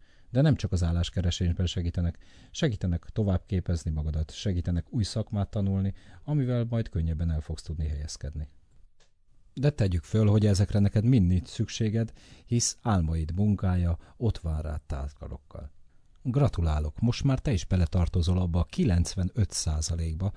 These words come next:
akik Németországban nem a munkanélküli segélyből élnek, és tesznek valamit az álmaik elérésének érdekében. Adófizető lettél.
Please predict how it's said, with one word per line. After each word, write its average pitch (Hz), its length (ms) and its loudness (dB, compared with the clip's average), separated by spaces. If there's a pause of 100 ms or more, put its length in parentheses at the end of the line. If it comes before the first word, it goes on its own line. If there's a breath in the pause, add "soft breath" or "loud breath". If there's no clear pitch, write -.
(260 loud breath)
akik - 320 -6
Németországban 123 840 2
nem 151 240 2
a 113 120 -4
munkanélküli 95 840 2
segélyből 131 540 -2
élnek, 107 340 2 (300 loud breath)
és - 220 -8
tesznek - 460 -4
valamit 82 400 0
az 98 140 0
álmaik 85 420 0
elérésének 82 720 -4
érdekében. 73 580 -10 (760)
Adófizető 73 760 -2
lettél. 71 420 -4